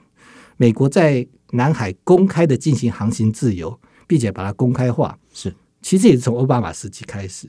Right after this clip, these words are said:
Speaker 2: 是。
Speaker 1: 只是在当时奥巴马时期给予了比较多的限制。我们从书中也可以看到，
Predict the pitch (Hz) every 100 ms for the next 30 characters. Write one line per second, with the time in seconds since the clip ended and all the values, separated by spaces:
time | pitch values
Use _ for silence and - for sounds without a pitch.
0 | _ - 90 - - 135 233 220 208 185
1 | 180 180 127 156 165 131 95 107 120 110
2 | 95 98 101 104 135 131 127 120 - 127
3 | 104 - 101 101 160 147 131 - 147 151
4 | 117 104 95 107 95 90